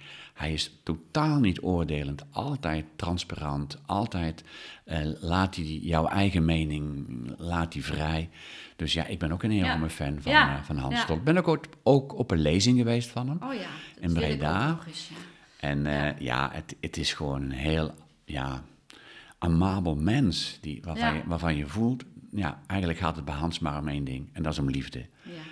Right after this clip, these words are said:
Speaker 2: mooi,
Speaker 1: daar weet
Speaker 2: hè?
Speaker 1: hij
Speaker 2: Ja,
Speaker 1: zulke
Speaker 2: ja.
Speaker 1: mooie,
Speaker 2: Ja,
Speaker 1: krachtige,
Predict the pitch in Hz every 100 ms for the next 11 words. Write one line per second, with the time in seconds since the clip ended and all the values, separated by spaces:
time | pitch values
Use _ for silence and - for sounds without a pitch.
0 | - - 80 80 82 80 73 71 101 107
1 | 104 85 80 220 82 82 98 139 117 82
2 | - 113 262 - 82 78